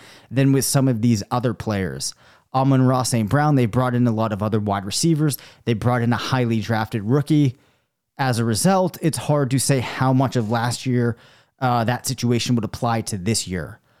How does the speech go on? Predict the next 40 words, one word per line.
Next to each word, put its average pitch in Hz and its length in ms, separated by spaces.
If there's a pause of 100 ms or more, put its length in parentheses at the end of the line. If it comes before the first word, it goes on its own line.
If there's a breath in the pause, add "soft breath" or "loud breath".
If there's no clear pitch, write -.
(360)
Marquise 123 420
Brown, 104 500 (420)
new 127 260
team, 135 580 (200)
other 127 300
players 120 540
there 123 260
in 107 160
the, 110 160
uh, 98 240
offense. 147 460
What 117 180
do 131 100
things 123 300
look 120 160
like 120 200
when 117 120
DeAndre 104 360
Hopkins 101 360
returns? 135 540
Those 127 340
are 104 40
the 120 80
questions. 110 380
Jerry 151 360
Jeudy, 175 460 (420 loud breath)
I'm 135 180
not 135 200
sure 123 320
if 117 100
Russell 120 260
Wilson 117 380
is 113 220
going 113 460
to 117 140
favor 123 380
him 156 240
or 135 80
Cortland 147 400
Sutton 151 400